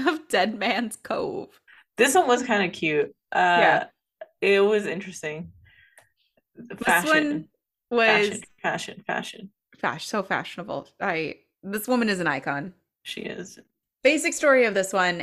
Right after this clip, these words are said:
Speaker 1: is a, a, a jilted woman decides to just go to Greece, have, like, herself a little vacay.
Speaker 2: Mm-hmm.
Speaker 1: But the island that she picks just has, like,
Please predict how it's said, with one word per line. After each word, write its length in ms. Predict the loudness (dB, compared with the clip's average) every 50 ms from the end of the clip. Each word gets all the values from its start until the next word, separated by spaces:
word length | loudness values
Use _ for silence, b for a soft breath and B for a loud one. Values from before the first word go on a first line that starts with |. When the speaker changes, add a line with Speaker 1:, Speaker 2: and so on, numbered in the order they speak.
| -6 -4
Speaker 1:
is 580 | -2 0 0 0 0 -2 -2 -6 -8 -12 -10 -4 0
a, 360 | 0 0 2 2 2 2 2 2 2
a, 80 | 2
a 40 | 2
jilted 540 | 2 2 4 4 6 4 4 2 0 0 0
woman 600 | 2 2 2 2 2 2 2 2 0 -2 -8 -12 -14 _ -14 -8 -2
decides 640 | -2 -2 0 2 2 2 2 2 0 -2 -4 -6
to 140 | -6 -6 -6
just 360 | -4 -4 -6 -6 -6 -8 -4 2
go 200 | 4 4 4 4
to 80 | 2
Greece, 360 | 0 -2 -2 0 0 0 -2 -2
have, 260 | -2 -2 -2 0 0
like, 180 | 0 -2 0 -2
herself 320 | -2 -2 -2 -2 -2 -2
a 40 | -2
little 280 | 0 2 2 0 0 0
vacay. 560 | 0 -2 -2 -2 -2 -2 0 0 -2 -4 -6 _ _ _ _ _ _ _ _ -8
Speaker 2:
Mm-hmm. 380 | -6 -6 -4 -4 -6 -6 -8 -10 -14 _ _ _ _ _ _ _ -20 -20 _ _ _ -6
Speaker 1:
But 380 | -2 0 2 4 4 2 2 0
the 320 | -4 0 2 2 2 2 0 2 2
island 480 | 4 4 6 4 4 6 6 4 4 4
that 200 | 4 2 2 0
she 180 | 0 -2 -2
picks 600 | 0 0 2 2 2 2 2 -2 -10 -12 -12 -12 -14 b b b b b b -12
just 240 | -8 -8 -8 -6 -4
has, 400 | 0 2 4 4 4 2 2 4
like, 260 | 4 4 2 2